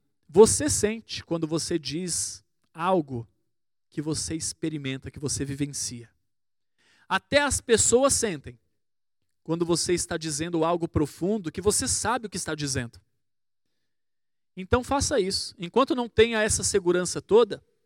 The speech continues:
repita. Repita. Fique seguro no refrão. O que você precisa ficar seguro é no refrão. Aí quando isso, essas verdades bíblicas,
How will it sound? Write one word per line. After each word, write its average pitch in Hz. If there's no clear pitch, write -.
repita. 202
Repita. 190
Fique 320
seguro 285
no 302
refrão. 202
O 185
que -
você 208
precisa 233
ficar 214
seguro 202
é 202
no 202
refrão. 143
Aí 143
quando 175
isso, 180
essas 156
verdades 180
bíblicas, 147